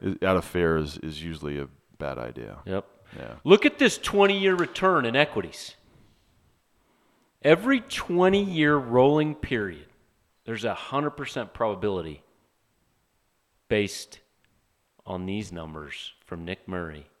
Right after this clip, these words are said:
Speaker 2: of making money.
Speaker 1: Yeah, historically, that's, that's the, that's the data right there.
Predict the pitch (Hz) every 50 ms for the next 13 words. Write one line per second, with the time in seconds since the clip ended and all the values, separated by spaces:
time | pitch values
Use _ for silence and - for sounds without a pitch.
0 | _ _ - - 95 104 107 110 110 110 - 120 113 127 147 160 127 - _ _
1 | - 160 123 95 - 160 147 - - - 208 226 220 175 - - 98 92 90 90
2 | 107 117 113 - - - - 104 101 101 - - - - 101 98 92 92 90 85
3 | 82 _ _ 95 98 - - - - 98 87 101 101 107 104 85 76 73 73 78
4 | 82 - - 90 101 92 78 76 78 80